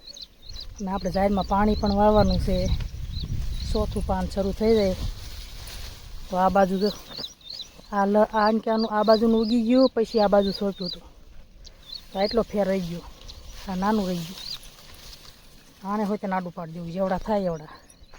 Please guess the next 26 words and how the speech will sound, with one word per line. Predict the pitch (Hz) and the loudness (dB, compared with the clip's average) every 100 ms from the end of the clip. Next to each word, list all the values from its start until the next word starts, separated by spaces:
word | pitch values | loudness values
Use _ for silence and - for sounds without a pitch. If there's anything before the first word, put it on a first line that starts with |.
| - - - - 208 | -18 -18 -20 -18 -10
આ | |
અમારા | 185 170 | -6 -6
ધાણા, | 160 180 196 190 156 - _ - - - 185 | -8 -6 -4 -4 -6 -16 _ -20 -20 -18 -12
મેથી | 196 - 202 | -12 -8 -8
વાઢી | 180 160 170 | -8 -8 -10
જો. | 185 - - - - - - - - - - - - 214 | -12 -16 -20 -20 -20 -20 -20 -20 -20 -20 -20 -20 -20 -14
આમ | 170 165 | -10 -6
જો, | 196 190 - _ _ - - | -6 -6 -8 _ _ -20 -16
આજ | 165 | -8
રવિવાર | 175 185 185 175 | -4 -2 -2 -4
છે | 208 | -6
ને, | 190 _ _ _ _ _ _ _ _ _ _ _ _ _ _ _ _ _ _ 180 | -10 _ _ _ _ _ _ _ _ _ _ _ _ _ _ _ _ _ _ -12
મારે | 180 190 | -8 -6
બે | 180 190 190 | -4 -2 -4
છોકરાને | - 190 190 185 180 | -4 -8 -8 -10 -10
એટલો | - 214 190 | -8 -8 -8
શોખ | 208 202 - | -8 -8 -8
છે | 220 | -6
ને, | 208 180 170 - _ _ - - - - - - | -6 -6 -10 -18 _ _ -20 -20 -20 -20 -20 -16
એને | 190 | -14
પપ્પા | - 196 196 | -12 -10 -10
સાહેબ | - 196 190 | -10 -8 -6
નથી | 196 196 208 | -8 -8 -10
આપતા | - 220 | -10 -10
ને | 196 | -8
ગાડીની | 180 180 180 175 | -6 -6 -6 -8